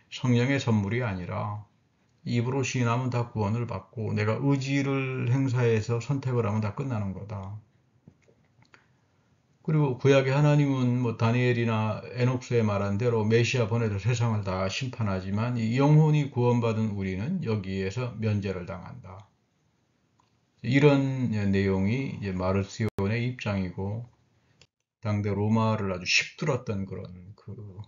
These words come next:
이단 교회였습니다. 그 새 언약을 가진 교회는 굉장히 소수였어요. 박해를 받았기 때문에.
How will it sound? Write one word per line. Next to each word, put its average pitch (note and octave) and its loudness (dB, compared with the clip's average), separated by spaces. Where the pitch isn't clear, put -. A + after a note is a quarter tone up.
이단 A2 -2
교회였습니다. G2+ -10
그 C#3 0
새 - -4
언약을 D3+ 8
가진 C3+ 0
교회는 B2 2
굉장히 B2 2
소수였어요. A#2+ -4
박해를 C3+ -2
받았기 G#2 -4
때문에. F2+ -8